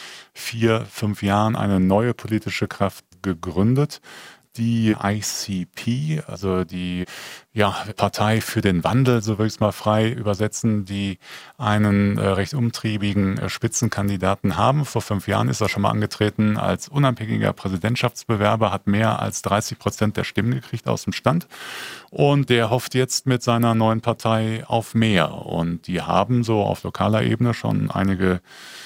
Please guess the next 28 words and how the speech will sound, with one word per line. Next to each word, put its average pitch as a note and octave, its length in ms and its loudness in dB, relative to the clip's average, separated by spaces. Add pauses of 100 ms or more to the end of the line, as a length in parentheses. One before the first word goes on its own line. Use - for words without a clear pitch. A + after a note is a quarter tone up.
(180)
Achtungserfolge A2 920 2
erzielen A2+ 500 0
können. C3+ 320 2
Die G#2+ 280 -2
haben F#2 300 0
Bürgermeisterposten A2+ 1500 0 (360)
gewonnen, A2 460 4
zum C#3+ 300 2
Beispiel A#2+ 340 0
in A2+ 80 2
Swakopmund, G#2+ 800 0
aber G2+ 160 0
auch G#2+ 140 0
in F#2+ 360 0
Walvis G#2+ 640 0
Bay, G2 300 2
das G#2 160 -2
ist - 80 -12
ein F#2+ 40 2
Name, F#2+ 220 0
den F#2 140 0
man F#2 180 0
vielleicht - 300 -6
auch A#2+ 160 0
kennt, - 160 -4
in F2+ 120 0
Lüderitz G#2 440 0
auch. B2+ 260 -4